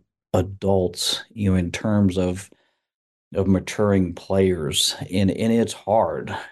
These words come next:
You know, sometimes you don't feel like an adult, and, and you wanna feel like, you know, the five-year-old or the six-year-old because the pain is real,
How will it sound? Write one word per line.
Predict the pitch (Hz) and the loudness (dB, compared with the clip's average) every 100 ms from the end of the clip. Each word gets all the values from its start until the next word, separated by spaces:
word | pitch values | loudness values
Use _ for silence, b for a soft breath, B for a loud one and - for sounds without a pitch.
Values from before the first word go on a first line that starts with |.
| - | -2
You | 101 | 2
know, | 92 | 2
sometimes | - 107 107 101 | 2 2 2 0
you | 95 | 0
don't | 101 104 | 0 0
feel | - 117 | 0 0
like | 117 85 - | 2 0 -6
an | 85 | -6
adult, | 85 82 85 - - | 0 0 0 -6 -4
and, | 98 92 92 - - | 0 2 2 -2 -2
and | 98 95 | 0 2
you | 104 | 2
wanna | 104 101 | 2 0
feel | - - 110 98 | -2 -4 2 2
like, | 90 - _ _ _ - | 0 -4 _ _ _ -8
you | 87 87 | -4 2
know, | 98 | 2
the | 92 - | 2 -2
five-year-old | 98 101 104 73 82 90 | 0 2 2 0 0 2
or | 90 | 0
the | - | 0
six-year-old | - 110 - - 73 80 85 | 2 0 -2 -2 0 0 0
because | 90 - 92 - - | 0 0 0 -2 -4
the | 90 | -4
pain | - 98 101 95 | 0 2 2 2
is | 98 98 95 | 0 -2 2
real, | 104 135 127 | 2 2 -2